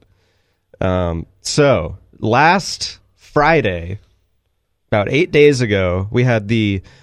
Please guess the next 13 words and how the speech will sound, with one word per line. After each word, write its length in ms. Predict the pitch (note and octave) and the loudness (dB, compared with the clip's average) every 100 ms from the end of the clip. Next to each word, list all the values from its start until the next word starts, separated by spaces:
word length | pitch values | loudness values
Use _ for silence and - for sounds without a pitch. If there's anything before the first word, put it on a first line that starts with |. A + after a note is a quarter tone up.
| _ | _
May 680 | A2 A2+ C3 C3+ C3 C3 C#3 D#3 _ _ _ _ _ _ - | -2 0 2 2 2 0 -4 -10 _ _ _ _ _ _ 0
employment 680 | B2+ - C#3+ D#3 D3 B2+ | 0 0 0 2 0 -2
situation 720 | - D3+ - B2+ B2 - B2+ | -2 -2 0 0 0 0 -2
report 640 | G#2+ G2+ C3+ C3 G2+ F2 _ _ _ _ _ | -2 -2 -2 0 0 -4 _ _ _ _ _
that 160 | B2 B2 | -2 0
looked 280 | D#3 G3+ - | 0 -2 -2
pretty 240 | F3 F3 | 0 2
darn 300 | D#3+ D#3 C#3+ | 2 2 2
good, 400 | C3+ F#3 F3+ E3 | 0 2 2 0
and 260 | - C#3+ C3 | 0 0 0
yet 280 | B2 D3 F3 | 2 2 2
again, 480 | B2+ D#3+ F3+ D3+ D3 | 0 2 2 2 0
another 760 | C3 B2+ C#3 D3 D3+ D3+ D3 | -2 -2 -2 -2 -2 -2 -4